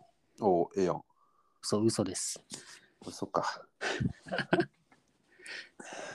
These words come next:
Speaker 1: いや、せ-、学生時代別にいいよ。なんかちょっと輝いてた話。
Speaker 2: えー、なんか、
Speaker 1: なんか、
Speaker 2: そうそうそうそう。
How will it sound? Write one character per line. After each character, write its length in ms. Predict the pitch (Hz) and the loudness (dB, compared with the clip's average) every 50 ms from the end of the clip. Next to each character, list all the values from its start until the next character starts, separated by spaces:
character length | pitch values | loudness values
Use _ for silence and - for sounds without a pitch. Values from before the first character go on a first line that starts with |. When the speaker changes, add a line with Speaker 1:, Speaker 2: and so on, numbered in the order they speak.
| - - - - - - - - - - - - - | -12 -12 -12 -12 -14 -14 -18 -20 -20 -20 -10 8 12
Speaker 1:
い 20 | |
や、 120 | 107 101 95 | 12 12 12
せ-、 160 | - - 95 | 10 8 12
学 240 | - 104 98 - - | 12 12 12 12 12
生 160 | - 107 101 | 12 12 12
時 60 | 98 | 12
代 100 | 92 78 | 12 12
別 240 | 80 95 - - 85 | 12 8 4 4 0
に 80 | 92 | 2
い 40 | 98 | 4
い 20 | 85 | 4
よ。 140 | 82 80 | 4 4
な 80 | 80 82 | 4 2
ん 40 | 80 | 0
か 100 | - - | -2 -6
ち 40 | - | -8
ょ 20 | |
っ 20 | |
と 80 | - - | -6 -4
輝 300 | - 92 - 95 90 87 | -4 4 8 8 8 8
い 60 | 85 | 6
て 80 | - - | 4 2
た 80 | - | 0
話。 360 | - - 82 82 - - - - - _ _ _ | 0 0 -2 -4 -4 -6 -8 -8 -10 _ _ _
Speaker 2:
え 60 | 110 | 0
ー、 420 | 107 123 151 160 180 196 202 190 175 | 4 4 4 4 4 2 2 4 4
な 80 | 185 | 2
ん 80 | 185 196 | 0 0
か、 80 | - - - 185 - - 151 156 | -4 -8 -10 -10 -8 -6 2 4
Speaker 1:
な 60 | - | 4
ん 100 | 156 143 | 8 10
か、 140 | - 82 - - - _ | 10 10 10 8 2 _
Speaker 2:
そ 100 | - 151 | 6 6
う 40 | 131 | 6
そ 140 | 127 - 127 | 6 4 2
う 40 | 110 | 0
そ 180 | - - - 117 | 2 0 0 0
う 40 | 104 | 0
そ 160 | - - | -2 -6
う。 40 | 104 | -8